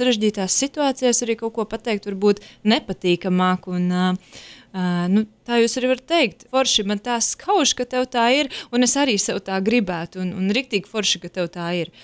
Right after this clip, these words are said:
Ā, ka caur to mēs tad iel-, ja mēs ieliekam abas divas šīs lietas mūsu, ā, tajā teikumā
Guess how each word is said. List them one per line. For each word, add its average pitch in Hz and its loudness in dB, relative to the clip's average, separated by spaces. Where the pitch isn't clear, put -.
Ā, 190 -2
ka 202 -6
caur 214 0
to 269 -4
mēs 240 0
tad 208 -18
iel-, 269 0
ja 208 -4
mēs 226 2
ieliekam 240 0
abas 214 2
divas 220 -2
šīs - 0
lietas 233 0
mūsu, 208 0
ā, 185 -2
tajā 180 -6
teikumā 330 0